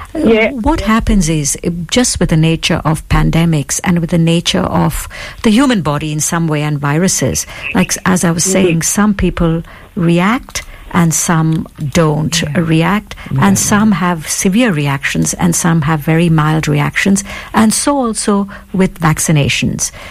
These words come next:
Speaker 1: So some people might
Speaker 2: Can I
Speaker 1: take
Speaker 2: just ask you this, Doctor?
Speaker 1: Yes.
Speaker 2: If someone said to me, "Look, there's a chance you could get blood clots or you could get the virus," I would have chosen the virus and not the blood clot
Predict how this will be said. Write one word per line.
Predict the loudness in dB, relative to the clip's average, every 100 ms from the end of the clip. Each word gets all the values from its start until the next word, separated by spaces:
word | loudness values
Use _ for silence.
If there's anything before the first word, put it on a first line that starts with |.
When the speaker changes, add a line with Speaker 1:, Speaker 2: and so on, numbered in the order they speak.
| -4
Speaker 1:
So | 0
some | 2 2 2
people | 2 0 2
might | 2 0 0
Speaker 2:
Can | 2
I | 2
Speaker 1:
take | 2 -2
Speaker 2:
just | -6 -2
ask | 0 0 -2
you | 0 2
this, | 0 -2 -6 -4
Doctor? | -4 -2 -2 -2 -8 -10
Speaker 1:
Yes. | 0 0 0 -6 -16 -20 -20 -20 -14 -8
Speaker 2:
If | -4
someone | 0 2 2 0
said | 0 0
to | 2
me, | 2 2
"Look, | 0 -2 -4 -14 -6
there's | -2 -2
a | -2
chance | 0 0 0 0
you | -2 0
could | -2
get | -2 -2
blood | 0 -2 -2
clots | -2 -2 -2 -8 -18 -20 -20 -20 -20 -6
or | 0 0
you | 0
could | -2 0
get | -2 -2
the | -2
virus," | 0 2 2 0 -2 -4 -4
I | 0 2
would | 2
have | 0 -2
chosen | 0 0 0 -4
the | -2
virus | 0 2 2 -2 -4 -4
and | 0
not | 0 0
the | -2
blood | 0 0 0 -2
clot | -2 -2